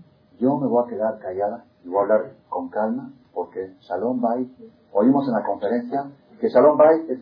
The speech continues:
en la jerarquía de valores es número uno. Entonces yo voy a actuar con Shalom Bay. "Ah, eso me puede perjudicar", viene la regla. Jamás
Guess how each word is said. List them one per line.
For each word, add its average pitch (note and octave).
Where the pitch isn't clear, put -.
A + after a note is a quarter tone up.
en A#2+
la A2+
jerarquía A#2+
de C#3+
valores D3
es -
número A#2
uno. G2+
Entonces B2+
yo D3
voy D3
a C3+
actuar C3
con A2
Shalom G2
Bay. E2+
"Ah, G#3+
eso G#3
me G3
puede G#3
perjudicar", E3+
viene C#3
la A#2
regla. F#2+
Jamás C#3